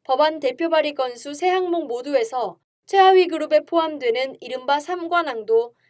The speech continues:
야권에서는 새정치민주연합 문재인 의원 한 명이었지만 새누리당에서는 최고위원인 서청원, 김태호 의원 등 세 명입니다. 국회 정상화를 요구하고 민생 법안 처리를 강조하며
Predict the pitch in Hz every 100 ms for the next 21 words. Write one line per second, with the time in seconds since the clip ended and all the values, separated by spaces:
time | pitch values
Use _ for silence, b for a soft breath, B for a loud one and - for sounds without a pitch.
0 | _ 247 240 240 330 320 330 302 339 370
1 | 381 381 370 330 285 277 247 247 277 247
2 | 247 262 320 311 254 247 262 302 349 349
3 | 330 254 226 220 233 208 160 _ _ _
4 | - 381 370 359 320 294 294 262 311 330
5 | 359 381 370 349 311 285 330 339 381 370
6 | 359 269 208 180 _ 269 277 339 330 302
7 | 262 247 240 233 285 294 349 349 269 208
8 | 190 175 - _ _ _ _ _ _ _
9 | _ _ - 320 381 381 311 285 349 370
10 | 359 349 294 277 285 277 285 302 233 269
11 | 302 349 349 330 320 330 330 302 294 240
12 | 226 254 247 220 254 196